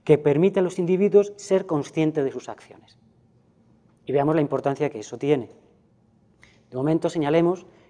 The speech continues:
que eso va a ser la condición de posibilidad de lo que llamamos el actuar propiamente humano y de la condición moral. Simplemente un pequeño recuerdo. Cuando decimos qué es la ética o cuál es el objeto de estudio de la ética,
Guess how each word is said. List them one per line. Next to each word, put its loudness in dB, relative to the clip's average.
que 4
eso -6
va 0
a -4
ser 0
la -2
condición -4
de 2
posibilidad 0
de -2
lo -2
que -2
llamamos 0
el -2
actuar 0
propiamente 0
humano -6
y -2
de -4
la -4
condición -10
moral. -18
Simplemente 0
un -12
pequeño 0
recuerdo. 0
Cuando 0
decimos -2
qué 2
es -4
la 0
ética -6
o -6
cuál 2
es 0
el -4
objeto -2
de -8
estudio -4
de 0
la 4
ética, -6